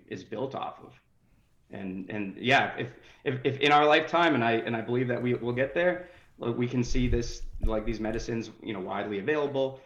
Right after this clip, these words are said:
and used in a, in a, in a responsible way, and, and make the move from, you know, universal healing to really a, a, you know, a thriving society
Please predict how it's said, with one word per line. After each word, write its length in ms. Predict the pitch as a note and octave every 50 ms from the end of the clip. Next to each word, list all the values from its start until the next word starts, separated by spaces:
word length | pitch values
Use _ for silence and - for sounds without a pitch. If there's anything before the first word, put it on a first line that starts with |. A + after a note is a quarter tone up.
| _ _ G#2+
and 120 | G2+ G2+
used 240 | A#2 B2+ B2+ A#2+ B2+
in 100 | B2 A#2+
a, 160 | A#2+ A#2 A#2
in 160 | - - A2+
a, 300 | A2+ A2+ A2+ A2 G#2+ G#2+ -
in 80 | A2 A2
a 60 | G#2+
responsible 600 | G#2+ G#2+ - - B2+ A#2 A#2+ B2+ - - A#2+ A2+
way, 340 | A#2+ A#2 A#2 A2+ A#2 A2+ - -
and, 380 | G#2 G2 F#2+ F#2+ G2 - - - - - - - - -
and 220 | A2+ G#2+ G2+ F#2+ - -
make 300 | A2 G#2+ A#2+ B2 A#2+ B2
the 60 | B2+ G#2+
move 380 | G#2+ A#2 A#2+ B2 B2 B2 B2
from, 520 | - - A2 G2+ G2 G2+ G2 F#2+ G2+ - - - -
you 140 | - A2
know, 100 | G#2+ G#2
universal 800 | G#2 G#2 A2+ A#2 G#2+ A2+ A2 G#2+ G#2+ - A2+ G#2+ G#2 G2+ G2+ -
healing 480 | - - B2+ B2 A#2+ A#2+ A#2 A#2 A2+ A2+
to 480 | A2 - - A2 G#2+ G#2 G2+ G2+ F#2+ F#2+ - - - _ _ _
really 300 | - A2 A2+ A#2 A2+ G#2+
a, 120 | G2+ G2
a, 180 | F#2 - G2 F#2 - - - -
you 80 | G#2+
know, 120 | G2 A2 A2+
a 40 | A2
thriving 720 | - - - G2 G2 G2 G#2+ A2 G#2+ A2 A2 A2 A2 G2+
society 680 | - - G#2+ - - G#2 G2 A#2 B2 A2+ G#2+ G2+ G2